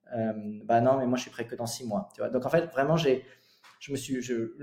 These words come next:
mon, mon process sales, c'est très simple, hein, c'est fait sur Miro, c'est-à-dire que j'ai des boîtes, différentes options de parcours à chaque boîte, et je mesure chaque ligne. Chaque ligne de mon process, en fait, elle a un petit indicateur pour savoir, euh, où vont les leads, comment ils vont, et ce qui se passe bien et pas bien, quoi.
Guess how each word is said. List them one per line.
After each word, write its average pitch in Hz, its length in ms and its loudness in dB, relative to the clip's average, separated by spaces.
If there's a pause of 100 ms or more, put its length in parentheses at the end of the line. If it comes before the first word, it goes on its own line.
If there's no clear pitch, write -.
(120)
mon, 139 420 0
mon 117 540 2
process - 420 -6
sales, 165 220 4
c'est 160 120 -6
très - 120 -10
simple, 160 280 0
hein, 127 100 0
c'est 120 160 -8
fait - 120 -14
sur 120 200 -10
Miro, 123 380 2
c'est-à-dire 117 380 -10
que 113 120 -6
j'ai 104 140 -12
des 117 120 -4
boîtes, 127 420 4
différentes 113 400 -8
options 127 400 -10
de 113 80 -12
parcours 117 380 -16
à 117 40 -10
chaque 110 220 -12
boîte, 139 240 2 (160)
et 135 60 2
je 123 100 4
mesure 143 380 6
chaque - 280 -6
ligne. 110 200 -8 (300)
Chaque - 280 -2
ligne 156 140 2
de 135 60 0
mon 127 140 0
process, 131 400 -2
en 120 60 -8
fait, - 180 -2
elle 117 80 0
a 117 60 0
un 117 80 -2
petit - 180 -10
indicateur 113 540 -6 (480)
pour 113 120 -8
savoir, 123 380 6
euh, 110 240 4
où 127 60 -6
vont 127 120 -2
les 113 120 4
leads, 117 380 0
comment 113 200 -4
ils 110 100 -2
vont, 123 280 -4
et 107 80 -6
ce - 80 -14
qui - 100 -16
se - 80 -14
passe 101 180 -8
bien 117 140 -6
et 120 80 -2
pas 113 140 -8
bien, 95 200 -18
quoi. - 140 -20